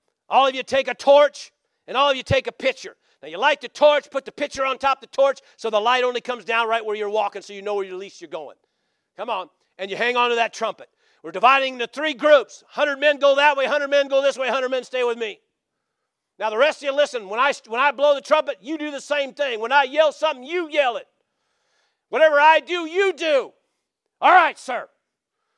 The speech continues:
So three hundred go over here. They kinda get around this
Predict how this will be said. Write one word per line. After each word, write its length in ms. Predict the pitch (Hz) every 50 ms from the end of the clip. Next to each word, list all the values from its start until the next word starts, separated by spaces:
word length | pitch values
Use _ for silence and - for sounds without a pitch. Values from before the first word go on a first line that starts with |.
| _ _ _ _ _ _ _
So 100 | _ 175
three 220 | - - 302 302 269
hundred 240 | 294 302 294 262
go 160 | 277 285 294 294
over 100 | 277 226
here. 240 | 240 294 302 285
They 120 | 277 277 269
kinda 280 | - 247 285 285 269
get 160 | 240 285 285 277
around 320 | 262 269 285 285 285 285
this 240 | 285 269 - -